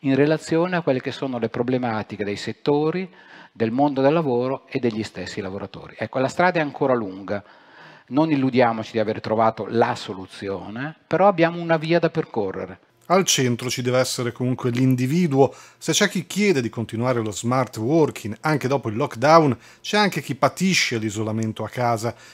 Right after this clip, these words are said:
Speaker 2: e anche dalle aziende che lo smart working lo sperimentano da anni, arriva l'invito a ragionare più su fiducia e responsabilità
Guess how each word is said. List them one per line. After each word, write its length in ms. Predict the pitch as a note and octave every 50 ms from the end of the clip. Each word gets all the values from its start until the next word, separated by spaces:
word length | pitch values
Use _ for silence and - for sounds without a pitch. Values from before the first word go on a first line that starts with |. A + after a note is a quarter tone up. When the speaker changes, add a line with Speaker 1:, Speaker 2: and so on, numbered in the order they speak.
| - - _
Speaker 2:
e 120 | _ C#3 C#3+
anche 280 | E3 - E3+ - D3
dalle 280 | A#2+ B2+ A#2+ A2+ A2+ A#2
aziende 420 | G#2+ G#2 G#2+ C3 C#3+ D3 C#3 B2
che 100 | - -
lo 100 | G#2 G#2
smart 380 | F#2 G#2 A2+ A#2 A#2 A#2 - -
working 540 | G#2+ A#2+ D3+ E3+ E3+ C#3 - - G#2+ G2+ F#2+
lo 80 | F#2 F#2+
sperimentano 680 | - - - B2 G#2+ A2 A#2+ C3+ C#3 B2+ - - G2+ F#2+
da 140 | G#2+ C3+
anni, 340 | D#3+ E3 E3 D#3 C#3+ B2+ - - - - - - _
arriva 400 | C3 C3+ C#3 E3 G#3 F#3 D#3 C#3+
l'invito 420 | C3 C3 B2+ C3+ E3+ E3 - B2
a 20 | B2
ragionare 460 | B2+ A#2+ A2 A#2+ B2+ C#3+ C#3 A#2+ A2+
più 240 | - - F#3 F#3 D#3+
su 180 | - - B2
fiducia 600 | - - A#2+ A2+ B2 F3+ F#3+ F3 - - - A#2
e 60 | A2+
responsabilità 960 | A2 B2+ A#2+ - - - A2 G#2 - - A2 G2+ G#2 G#2+ G#2 - E3 D#3 -